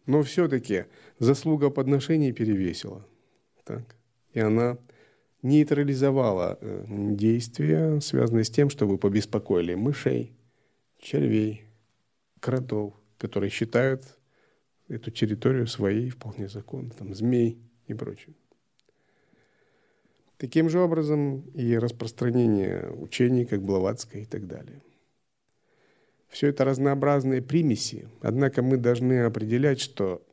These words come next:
есть результирующий главный вектор, если он способствует пробуждению людей, это хорошее действие.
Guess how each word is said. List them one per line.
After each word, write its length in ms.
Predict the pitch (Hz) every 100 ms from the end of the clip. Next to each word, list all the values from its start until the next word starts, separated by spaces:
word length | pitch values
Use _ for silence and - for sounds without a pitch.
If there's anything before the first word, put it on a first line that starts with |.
| _ _ _ _ _ _ -
есть 340 | 101 104 98 113
результирующий 840 | 113 127 127 202 196 123 113 -
главный 420 | 107 127 110 101
вектор, 400 | 95 92 - 98
если 240 | 104 110 127
он 120 | 120
способствует 720 | 117 135 - 190 - - 98
пробуждению 640 | - 101 104 101 104 95 90
людей, 240 | 87 92
это 140 | 123 139
хорошее 520 | - 110 104 - 101
действие. 480 | 87 87 - -